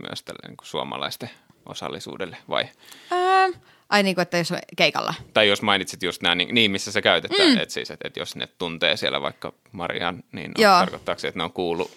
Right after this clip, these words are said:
Speaker 1: häntä siellä kenties jo aika
Speaker 2: Vaikka
Speaker 1: kauan?
Speaker 2: Japanissa, niin
Speaker 1: Joo.
Speaker 2: siellä on ihan säännöllisesti käy suomalaisia muusikoita keikalla. Mut sitten
Speaker 1: Joo.
Speaker 2: taas osassa maissa, mun mielestä mä olin Kolumbiassa viime vuonna se oli, niin mä olin ensimmäinen,
Speaker 1: Okei.
Speaker 2: ää,
Speaker 1: Joo.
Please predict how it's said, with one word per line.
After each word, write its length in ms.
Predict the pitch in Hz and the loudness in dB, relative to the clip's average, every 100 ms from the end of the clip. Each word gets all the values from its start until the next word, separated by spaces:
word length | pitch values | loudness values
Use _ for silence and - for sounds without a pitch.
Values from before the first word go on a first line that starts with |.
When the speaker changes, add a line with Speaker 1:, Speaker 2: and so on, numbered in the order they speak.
| _ | _
Speaker 1:
häntä 300 | 107 85 76 | -4 -4 -2
siellä 260 | - 80 78 - | -2 -2 -2 -6
kenties 400 | 95 82 85 - | -6 -4 -4 -2
jo 60 | 69 | 0
aika 120 | 240 | 4
Speaker 2:
Vaikka 140 | 208 - | 4 6
Speaker 1:
kauan? 80 | 294 | 6
Speaker 2:
Japanissa, 680 | 233 190 190 175 170 170 175 | 6 6 4 4 0 0 -2
niin 140 | 190 190 | 2 4
Speaker 1:
Joo. 60 | |
Speaker 2:
siellä 260 | 196 180 156 | 6 6 6
on 180 | 165 165 | 6 4
ihan 200 | 185 180 | 0 0
säännöllisesti 500 | 170 160 135 160 - - | 0 0 -2 -6 -10 -2
käy 140 | 170 | -2
suomalaisia 640 | 185 175 185 190 196 190 - _ - - _ 180 | 0 -2 0 -2 -2 -4 -6 _ -20 -20 _ -4
muusikoita 480 | 180 185 190 190 | -2 0 -2 0
keikalla. 460 | - 190 196 196 208 - - | 2 2 4 2 2 -2 -6
Mut 120 | 247 | 0
sitten 140 | - 190 | 4 6
Speaker 1:
Joo. 100 | 180 | 6
Speaker 2:
taas 160 | 233 | 4
osassa 480 | 269 269 247 - 226 - _ - - _ | 4 4 2 2 2 0 _ -20 -20 _
maissa, 520 | 214 208 202 - 208 - _ _ | 4 4 4 2 2 2 _ _
mun 140 | 208 202 | -2 0
mielestä 200 | 180 202 | 0 -2
mä 40 | |
olin 100 | 196 | -2
Kolumbiassa 840 | 208 202 170 147 143 170 - 190 - _ | 0 2 2 0 -2 -2 -4 -8 -8 _
viime 500 | 196 180 175 165 160 - 170 | 0 2 4 0 -2 -4 -2
vuonna 240 | 190 196 | -2 -2
se 120 | 202 | -2
oli, 160 | 196 190 | 0 0
niin 120 | 190 | 2
mä 80 | 185 | 2
olin 140 | 170 | 4
ensimmäinen, 600 | 160 156 139 - 104 180 - - - - 139 | 2 2 -4 -4 -4 -6 -8 -20 -20 -6 -4
Speaker 1:
Okei. 280 | 151 143 85 | 0 0 0
Speaker 2:
ää, 500 | 165 160 156 156 | 0 0 0 0
Speaker 1:
Joo. 100 | 151 | -4